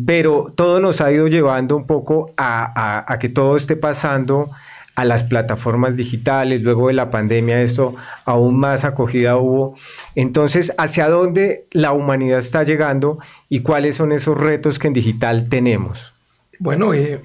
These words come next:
Speaker 2: <clears throat> somos muy contemporáneos de nuestra compañía y la de usted. La nuestra lleva dieciocho años.
Speaker 1: Ujú.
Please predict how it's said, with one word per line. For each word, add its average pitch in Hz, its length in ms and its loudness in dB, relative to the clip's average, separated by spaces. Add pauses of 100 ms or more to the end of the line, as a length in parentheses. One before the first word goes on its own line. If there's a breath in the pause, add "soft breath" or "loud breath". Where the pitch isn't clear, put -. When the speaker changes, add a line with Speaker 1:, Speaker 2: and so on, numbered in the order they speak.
(120)
Speaker 2:
<clears throat> - 180 -6
somos 208 300 0
muy 233 160 2
contemporáneos 208 720 0
de 165 100 0
nuestra 160 320 0
compañía 156 460 0
y - 20 2
la 208 80 2
de 175 80 2
usted. 202 240 0
La 180 100 2
nuestra 165 240 2
lleva 202 140 2
dieciocho 175 460 2
años. 165 400 -2
Speaker 1:
Ujú. 120 500 0